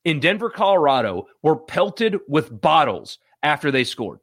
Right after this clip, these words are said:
Is that gonna be a news cycle today? Is that gonna be a push notification on my phone? Are we gonna have think pieces about how fans in the stands are, are bad and we need to,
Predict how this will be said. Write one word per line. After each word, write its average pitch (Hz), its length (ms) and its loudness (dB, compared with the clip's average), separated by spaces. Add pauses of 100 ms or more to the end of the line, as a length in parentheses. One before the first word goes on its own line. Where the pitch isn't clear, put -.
(1080)
Is 120 140 0
that 175 180 2
gonna 196 160 2
be 180 120 2
a 165 40 2
news 156 240 0
cycle 101 340 -4
today? - 280 -20 (1300)
Is 127 140 -2
that 175 200 2
gonna 185 180 -2
be 170 100 2
a 170 40 2
push 185 300 -4
notification 170 580 -2
on 156 140 2
my 160 120 2
phone? 139 380 0
Are 135 80 2
we 151 100 -2
gonna 151 140 0
have 113 140 -4
think 185 300 -4
pieces 175 340 -4
about 135 200 0
how 120 120 -2
fans 175 360 -2
in 175 60 -8
the 165 60 -6
stands 147 440 -2
are, 107 260 2 (280)
are 117 140 4
bad 170 560 2
and 127 160 -4
we 147 80 -2
need 147 160 -2
to, 120 140 -4